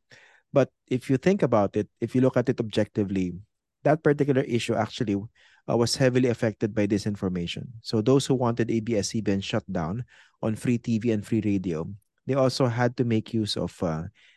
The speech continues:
disinformation strategies, claiming that there were certain tax liabilities, there were certain violations, et cetera, et cetera.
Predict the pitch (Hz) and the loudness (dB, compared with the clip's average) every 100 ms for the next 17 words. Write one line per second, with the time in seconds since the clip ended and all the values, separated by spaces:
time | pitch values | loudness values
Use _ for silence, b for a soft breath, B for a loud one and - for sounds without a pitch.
0 | - 135 131 120 113 113 101 107 - 104 | 0 2 2 0 0 0 0 -4 -4 -6
1 | 90 98 - - - - _ _ _ - | -6 -8 -10 -10 -10 -12 _ _ _ -2
2 | 113 113 113 110 101 107 101 98 92 - | 2 4 4 2 0 2 2 4 2 2
3 | 104 95 95 95 92 - 101 98 104 107 | 0 0 -2 -2 -4 -2 0 2 2 0
4 | - 107 98 - 90 85 - 98 98 95 | 0 -2 -2 -2 -2 0 0 -2 -2 -2
5 | 90 92 92 92 101 95 101 - 85 - | -2 0 0 -2 -4 -6 -6 -4 -4 -6
6 | - - 71 - | -10 -10 -12 -12